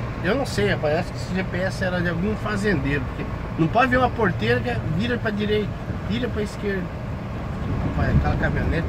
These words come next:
passou aqui, já meio que patinando. Vamos ver se nós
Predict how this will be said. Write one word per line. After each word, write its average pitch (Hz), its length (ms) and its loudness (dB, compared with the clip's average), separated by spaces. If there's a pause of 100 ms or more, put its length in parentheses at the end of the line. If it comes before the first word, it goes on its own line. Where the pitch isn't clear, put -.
passou - 400 2
aqui, - 100 0 (3750)
já 156 100 2
meio 170 240 2
que - 140 -4
patinando. 156 760 2 (3500)
Vamos 139 180 0
ver 160 140 0
se - 120 -4
nós - 160 -2